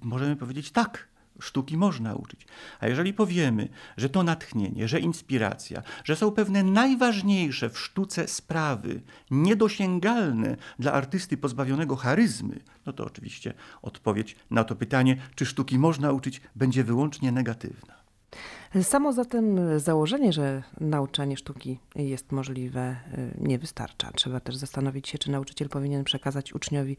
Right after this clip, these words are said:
Speaker 2: wszystko, czego da się nauczyć, co da się wyrazić,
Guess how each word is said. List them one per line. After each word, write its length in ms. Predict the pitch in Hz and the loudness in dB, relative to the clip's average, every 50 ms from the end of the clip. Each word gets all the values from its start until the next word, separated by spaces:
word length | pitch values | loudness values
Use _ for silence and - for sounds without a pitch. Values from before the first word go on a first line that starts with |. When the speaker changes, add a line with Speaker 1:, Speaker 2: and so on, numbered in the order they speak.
| - - - _ - | -10 -16 -20 _ -6
Speaker 2:
wszystko, 640 | - - 269 269 - - - - - - 127 117 - _ _ _ - | 0 4 4 4 4 2 -8 -10 -6 -6 -6 -6 -8 _ _ _ -4
czego 340 | - 139 123 139 135 127 127 | -4 -4 0 0 -2 0 2
da 140 | 131 143 | 0 0
się 160 | 131 - - 131 | 0 0 0 0
nauczyć, 560 | 131 123 113 120 127 - - 160 156 - - | 0 0 -2 -4 -4 -2 -2 -2 -2 -4 -6
co 220 | - - 135 131 | -4 -2 -2 0
da 140 | 127 135 135 | 0 -2 -2
się 160 | 131 - 135 | -2 -2 -4
wyrazić, 500 | 131 139 131 127 127 127 135 - - - | -4 -4 -4 -4 -4 -6 -8 -10 -12 -14